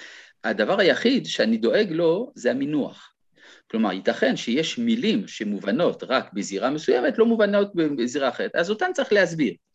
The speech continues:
אבל התוכן העצמי הוא אותו התוכן ממש. ואני רוצה להגיד לך משהו. אני שמתי לב שלספרדים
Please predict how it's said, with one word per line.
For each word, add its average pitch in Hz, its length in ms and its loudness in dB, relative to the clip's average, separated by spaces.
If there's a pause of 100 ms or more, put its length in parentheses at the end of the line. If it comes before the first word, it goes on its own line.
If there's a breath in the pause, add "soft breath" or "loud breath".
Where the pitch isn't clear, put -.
(340 loud breath)
אבל - 200 -2
התוכן 233 420 2
העצמי 247 540 0 (100)
הוא 180 160 4
אותו 196 440 -2 (140)
התוכן 151 520 -2
ממש. 107 320 -6
ואני 135 120 -4
רוצה 202 160 -2
להגיד 175 180 0
לך 98 240 -4
משהו. - 240 -20 (480 loud breath)
אני 196 140 2
שמתי 190 320 -2
לב 110 180 2
שלספרדים 156 800 -2